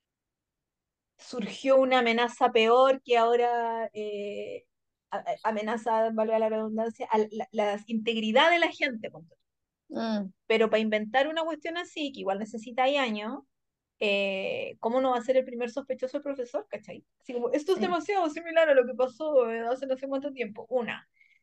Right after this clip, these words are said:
Speaker 1: Y dos, obviamente no van a ser la, o sea, yo digo obviamente, pero no sé, eh,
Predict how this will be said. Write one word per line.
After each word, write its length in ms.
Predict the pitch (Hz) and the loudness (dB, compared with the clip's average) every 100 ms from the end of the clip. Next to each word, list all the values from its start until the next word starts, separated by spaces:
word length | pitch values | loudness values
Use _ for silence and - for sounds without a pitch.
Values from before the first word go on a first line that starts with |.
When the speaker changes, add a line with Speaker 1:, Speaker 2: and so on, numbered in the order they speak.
| _ _ - | _ _ -8
Speaker 1:
Y 220 | 226 226 | -4 4
dos, 360 | 294 277 285 254 | 8 8 6 2
obviamente 360 | 254 254 254 | 0 0 -4
no 80 | 254 | -4
van 120 | 254 247 | -4 -4
a 60 | |
ser 160 | 226 262 | -2 -2
la, 140 | 269 262 | -2 -6
o 40 | |
sea, 100 | 214 | -14
yo 80 | - | -10
digo 160 | 190 214 | -6 -2
obviamente, 380 | 220 254 262 220 | -2 -2 -4 -6
pero 160 | 202 202 | -6 -8
no 100 | 214 | -8
sé, 340 | 202 202 - | -6 -4 -6
eh, 680 | - 214 202 196 185 165 | -8 -8 -8 -8 -6 -6